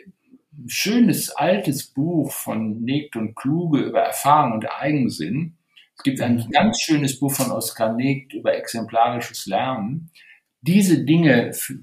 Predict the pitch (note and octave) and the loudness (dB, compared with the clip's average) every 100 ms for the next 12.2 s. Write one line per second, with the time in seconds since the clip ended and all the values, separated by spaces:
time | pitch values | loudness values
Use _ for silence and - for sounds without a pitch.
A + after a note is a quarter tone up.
0 | - - - D3 D3 C3 A#2+ C#3 G#2 D#2+ | -16 -18 -6 -4 -2 -4 -4 -2 -2 -2
1 | D#2+ D2+ - F2+ - D2 C#2 - E2+ D2+ | -6 -8 -10 -10 -6 -4 -4 -4 -4 -2
2 | - E2+ E2 F#2 E2 F2+ E2 - - G#2 | -2 -6 -8 -6 -6 -8 -10 -10 -8 -6
3 | G2 G2 - F#2+ G#2 A2+ A2 G#2+ - - | -6 -8 -2 0 2 0 -2 -4 -6 -14
4 | _ _ _ A2+ - D#3+ - - A2 A2 | _ _ _ -4 -2 -4 -8 -8 -6 -6
5 | G#2 - - - A#2+ C3 B2+ A2 A2 G#2+ | -6 -8 -10 -8 -4 -2 -2 -4 -4 -6
6 | A2 - B2 A#2 - - - - - A#2+ | -10 -8 -4 -4 -4 -6 -6 -6 -6 -2
7 | C#3+ A#2+ G2 F#2+ G2 F#2+ E2+ F2+ F2+ F#2 | -2 -2 -4 -4 -6 -8 -8 -10 -10 -10
8 | - F2 F#2+ - C3 - - _ _ - | -14 -10 -8 -6 -8 -12 -20 _ _ 2
9 | F3+ A3+ A#3+ - C3+ D#3+ - B2 C3 - | 6 6 6 2 -4 -4 -4 -6 -6 -10
10 | - G2 F#2 G2 G2 G2+ - F#2+ F#2 G2 | -8 -4 -4 -4 -6 -6 -8 -8 -6 -6
11 | F#2+ C3+ - E2 - - - - _ - | 2 2 4 0 -2 -12 -18 -20 _ -18
12 | - | -18